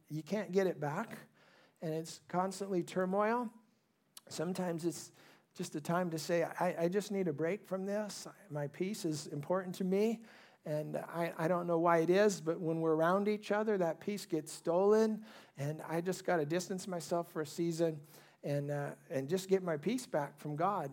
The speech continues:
before I can move forward in these things." Is that okay? Is that, that, that makes sense? Stand with me and let's wrap this up right now. Here, here's a promise from Psalm one. I love this promise. And,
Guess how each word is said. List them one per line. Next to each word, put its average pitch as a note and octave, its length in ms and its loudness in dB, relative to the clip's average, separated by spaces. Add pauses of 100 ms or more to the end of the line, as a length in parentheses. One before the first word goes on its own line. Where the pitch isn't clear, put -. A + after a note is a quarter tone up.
(120)
before D#3+ 300 0
I D#3 60 0
can D#3 180 -4
move D3 160 -2
forward D#3+ 320 -2
in C#3 100 -4
these C3 180 -8
things." C#3+ 480 -8 (360)
Is D#3+ 140 2
that F#3+ 160 12
okay? A3 440 8 (140)
Is E3+ 100 -2
that, F3+ 280 2
that, F3+ 320 4
that F#3 180 6
makes F3+ 260 4
sense? F#3 460 4 (160)
Stand C4 340 12
with A#3 180 12
me G3+ 120 4
and F3+ 100 8
let's G3+ 180 10
wrap F#3 240 8
this E3+ 220 4
up D#3+ 160 6
right D3+ 180 4
now. D3 220 2
Here, A3 260 8 (280)
here's C#4+ 260 8
a B3 80 12
promise A#3+ 420 10
from G3 200 2
Psalm G#3 340 10
one. F3 460 8 (720)
I D#3+ 80 8
love A3+ 240 12
this G#3 180 8
promise. F3+ 720 4 (800)
And, F#3 260 6